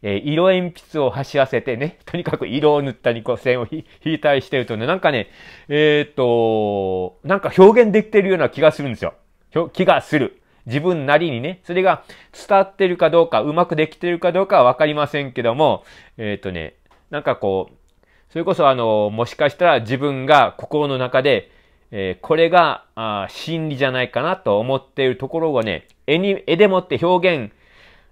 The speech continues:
えー、できて、できてるとは言えませんけども、しようとしてるんだろうなと思ってるんですよ。と、それ、そういう目でね、自分が描いた絵を見るとね、うーん、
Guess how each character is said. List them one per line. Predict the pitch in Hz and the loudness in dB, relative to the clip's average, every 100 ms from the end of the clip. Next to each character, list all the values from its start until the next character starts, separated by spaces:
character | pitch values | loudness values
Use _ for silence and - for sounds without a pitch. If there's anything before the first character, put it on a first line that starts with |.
| _ | _
え | 113 104 | -8 -8
ー、 | 107 | -2
で | 139 180 | 0 0
き | - | -4
て、 | _ 190 185 | _ 0 0
で | 185 120 | -2 -8
き | - | -8
て | - 196 | -4 -4
る | 208 | -4
と | - | -4
は | 123 | -2
言 | 120 | -2
え | |
ま | 120 | -4
せ | 113 110 | -6 -8
ん | |
け | 101 | -8
ど | 101 | -8
も、 | 85 | -10
し | - 180 | -10 -2
よ | 196 | 0
う | 196 | 0
と | 196 | -2
し | - | -4
て | 180 | -4
る | 170 | 0
ん | |
だ | 147 | 0
ろ | 135 127 | 0 -2
う | |
な | 139 - | -4 -2
と | 117 | -2
思 | 131 | -2
っ | 127 | -4
て | 107 | -4
る | 98 | -4
ん | |
で | |
す | 82 | -6
よ。 | 78 _ - | -14 _ -6
と、 | 196 - | -6 -2
そ | 214 | 6
れ、 | 247 202 | 6 6
そ | - 254 | 4 4
う | 269 | 4
い | |
う | 269 | 2
目 | 277 | 4
で | 247 | 6
ね、 | 247 262 294 - _ _ _ - | 4 0 -4 -10 _ _ _ -8
自 | 180 | -6
分 | 220 208 202 | -4 -4 -2
が | 180 165 | 0 2
描 | - 175 | 4 2
い | 175 | 2
た | 170 151 127 | 4 4 6
絵 | 190 | 4
を | 196 | 4
見 | 175 | 4
る | 165 | 0
と | 156 135 | -2 -4
ね、 | 208 285 _ _ _ _ _ _ _ _ _ - - - - | -6 -8 _ _ _ _ _ _ _ _ _ -20 -20 -20 -14
う | |
ー | 113 117 110 107 101 95 92 90 87 | -12 -10 -10 -12 -12 -12 -12 -12 -12
ん、 | 85 | -14